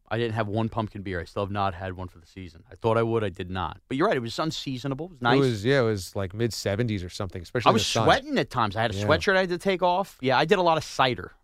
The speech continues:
Speaker 1: I figured I was in an apple mood.
Speaker 2: Yeah.
Speaker 1: So I feel like that's kind of half committing to the fall stuff.
Speaker 2: Yeah. So at night, you guys leave,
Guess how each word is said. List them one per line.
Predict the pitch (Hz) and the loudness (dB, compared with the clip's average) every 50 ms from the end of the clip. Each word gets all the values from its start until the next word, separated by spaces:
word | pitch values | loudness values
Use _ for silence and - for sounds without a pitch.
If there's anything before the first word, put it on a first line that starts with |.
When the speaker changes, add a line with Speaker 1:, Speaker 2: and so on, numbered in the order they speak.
| _ | _
Speaker 1:
I | - 135 | -6 -4
figured | - 156 160 | -2 0 0
I | 160 | 0
was | 139 120 | 0 0
in | 143 | 0
an | 139 135 131 | 0 4 4
apple | 135 135 - - 123 117 | 4 4 4 2 -2 -2
mood. | 110 117 120 113 95 85 - _ _ _ _ _ | 0 -2 -2 -4 -4 -8 -14 _ _ _ _ _
Speaker 2:
Yeah. | 160 156 156 160 | 4 6 6 6
Speaker 1:
So | 170 - 175 | 4 2 0
I | 165 | 2
feel | - - 208 | 4 4 4
like | 202 175 - | 4 4 2
that's | 170 151 - | 0 0 0
kind | - - 175 170 151 | 0 2 2 2 2
of | 147 117 - - _ _ _ _ _ _ _ _ _ _ _ _ _ _ _ _ _ _ _ - | 0 -2 -4 -12 _ _ _ _ _ _ _ _ _ _ _ _ _ _ _ _ _ _ _ 2
half | 180 175 170 160 - - | 4 4 4 2 -2 -4
committing | - 151 143 135 131 123 107 107 98 101 | -2 0 0 2 2 0 0 -2 -4 -6
to | - - 117 | -8 -6 -6
the | 104 101 | -6 -6
fall | - - _ 131 120 107 101 95 | -8 -4 _ 0 0 2 0 -2
stuff. | - - - - - 90 - - - _ - | -4 -6 -6 -4 -4 -4 -4 -6 -12 _ 2
Speaker 2:
Yeah. | 156 147 147 - - _ _ _ _ _ _ _ _ _ _ _ _ | 4 4 4 2 -2 _ _ _ _ _ _ _ _ _ _ _ _
So | - - - 196 175 165 165 - - | -6 8 8 8 8 8 4 6 6
at | 160 156 - 165 | 6 6 8 8
night, | 170 185 185 - | 6 6 6 6
you | 185 160 | 4 6
guys | 151 170 160 151 110 | 8 8 6 6 4
leave, | 135 143 147 151 147 135 131 131 127 120 - - - | 4 6 6 6 6 6 4 2 0 -2 -8 -16 -20